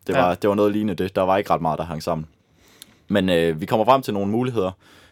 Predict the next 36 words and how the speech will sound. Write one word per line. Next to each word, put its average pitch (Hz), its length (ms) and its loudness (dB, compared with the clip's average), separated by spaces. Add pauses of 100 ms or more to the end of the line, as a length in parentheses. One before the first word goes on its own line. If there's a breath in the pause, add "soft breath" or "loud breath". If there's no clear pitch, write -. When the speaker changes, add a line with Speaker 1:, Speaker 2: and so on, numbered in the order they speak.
(120)
Speaker 1:
øh, 76 1160 -2 (100)
hvor 98 280 2
skuddene 101 340 0
selvfølgelig 101 400 -4
skal, 80 300 -2
skal - 180 -6
sidde 92 220 0
inden 107 120 -2
for 104 80 -2
rammen, 98 300 0
så 92 100 -8
vi 82 120 -6
kan 80 160 -8
få, 82 300 -6 (200)
få - 60 -6
testet 98 360 -4
keeperen. 90 420 -6 (160 soft breath)
Ellers 90 140 -4
så - 60 -10
scorer 82 220 -4
vi 76 60 -8
ikke 82 100 -10
mål. 80 180 -10 (480 loud breath)
Men, 107 220 0
øh, - 100 -4
men 113 120 -2
nej, 120 100 6
jeg 123 140 2
synes 135 220 -8
ikke, 139 180 -2
det 117 80 -2
var 107 80 0
en 107 100 -6
ret 123 240 -8
god 110 220 0
præstation, 110 540 -10